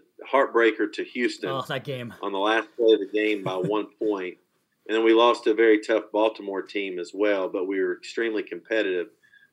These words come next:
Speaker 1: Although we were two and four, we had made considerable strides. And so that Buffalo game, that next game against Buffalo, was really, really important for us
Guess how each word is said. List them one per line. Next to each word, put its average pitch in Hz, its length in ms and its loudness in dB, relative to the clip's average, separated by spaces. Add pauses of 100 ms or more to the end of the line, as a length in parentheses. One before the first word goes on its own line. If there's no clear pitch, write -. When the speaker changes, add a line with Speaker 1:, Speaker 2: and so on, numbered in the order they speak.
(260)
Speaker 1:
Although 139 360 10
we 143 160 8
were 120 80 8
two 139 180 4
and 117 140 0
four, 127 340 6
we 117 160 8
had 110 160 0
made 113 300 0
considerable 104 680 0
strides. 98 640 -2 (580)
And 104 140 -4
so 113 300 6
that 110 340 0
Buffalo 131 480 6
game, 113 460 0 (180)
that 104 140 -6
next 123 320 -4
game 120 260 0
against 98 320 -4
Buffalo, 98 720 0 (380)
was 95 180 -4
really, 117 460 6
really 107 280 8
important 104 500 4
for 95 240 -4
us - 280 -8